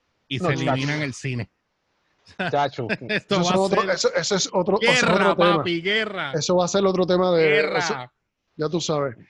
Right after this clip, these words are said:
Speaker 2: No,
Speaker 3: Pero
Speaker 2: mano,
Speaker 3: re-
Speaker 2: este, eh, por lo, y por, eh, fue, el, la actividad fue un éxito, y en cuanto a los trailers, de nuevo, el de Batman, siendo objetivo,
Speaker 3: Ujú.
Speaker 2: fue el, el icing on the cake, botaron la bola con ese, por encima, eh, el, por encima de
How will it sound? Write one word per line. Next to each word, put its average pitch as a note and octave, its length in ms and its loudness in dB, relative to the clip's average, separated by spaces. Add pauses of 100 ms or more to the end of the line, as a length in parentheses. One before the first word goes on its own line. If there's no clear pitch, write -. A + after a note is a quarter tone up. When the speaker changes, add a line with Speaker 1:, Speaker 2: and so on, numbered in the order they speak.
(160)
Speaker 2:
No, D3 180 -2
Speaker 3:
Pero D3 120 4
Speaker 2:
mano, C3+ 260 4
Speaker 3:
re- F3 120 0
Speaker 2:
este, C3+ 640 -2
eh, B2 60 -4
por C3+ 140 -2
lo, C3+ 160 0
y C3+ 120 -2
por, C3 220 -2
eh, A#2 720 -2 (240)
fue, C3 180 -8
el, A#2 340 -6
la A2 80 -2
actividad B2+ 360 -4
fue F3 140 -8
un F3+ 80 -2
éxito, C#3+ 420 -4
y C3 140 -6
en A#2 100 -6
cuanto B2 280 -4
a - 20 0
los A#2+ 120 -2
trailers, F3 440 -2
de C3+ 100 -2
nuevo, B2+ 380 0 (300)
el A#2+ 200 -4
de A#2 140 0
Batman, F3 340 -2
siendo B2+ 280 -4
objetivo, F3+ 560 -2 (760)
Speaker 3:
Ujú. D#3+ 280 -2
Speaker 2:
fue C#3+ 560 0
el, C3 60 0 (140)
el C3+ 240 0
icing D#3+ 240 -6
on D#3 140 -4
the C#3+ 100 0
cake, E3+ 240 -4
botaron C3+ 460 0
la C#3 100 0
bola D3+ 240 0
con C#3 140 -2
ese, C3+ 180 -4
por A#2+ 160 -4
encima, C#3+ 420 -8
eh, A#2 300 -2 (120)
el, A2+ 180 -12
por A#2+ 180 -4
encima D3+ 420 -4
de C3 140 -4